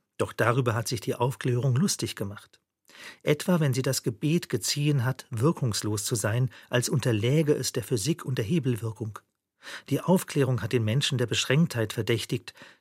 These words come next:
dabei unterliegt sie selbst Schranken. Eine schrankenlose Vernunft nämlich wäre der glatte Wahnsinn.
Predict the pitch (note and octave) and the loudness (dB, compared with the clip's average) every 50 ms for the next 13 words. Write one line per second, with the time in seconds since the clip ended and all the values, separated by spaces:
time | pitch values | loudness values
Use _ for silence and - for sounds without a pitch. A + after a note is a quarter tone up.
0 | _ - A#2+ A2 B2 C3+ C#3 C#3 D#3 D3+ A2 - B2+ A2+ B2 B2+ - - - B2+ | _ -4 0 2 2 4 4 2 0 0 -2 -2 -2 -2 -2 -4 -4 -2 0 0
1 | A2+ A#2 D3+ F3+ D3+ - - - - - G2+ F#2+ G2+ G2 - E2 D2+ - _ _ | 2 4 4 2 2 0 -4 -6 -4 -4 -2 -2 -4 -4 -6 -10 -12 -14 _ _
2 | _ _ _ _ - A2+ G#2+ A2+ A#2+ - - - D#3+ F3 - F#3 D#3 D3 D#3 C#3 | _ _ _ _ -4 0 0 2 2 2 2 4 2 2 4 2 4 4 4 4
3 | D3+ C#3+ - C3 D3 F#3 F3+ - - - C3+ C3 C3 C3+ C3+ C3+ C3+ - - C3 | 2 2 2 4 6 6 6 4 2 0 2 4 4 4 4 2 0 0 0 2
4 | B2+ B2 C3 B2 C3 - - - A2 - C#3+ B2 G#2+ B2+ C3+ C#3+ C#3+ B2 G#2 A2 | 2 2 2 0 -2 -2 -2 -4 -2 0 0 0 0 0 2 2 2 2 2 0
5 | F#2 E2+ F#2 | -4 -6 -10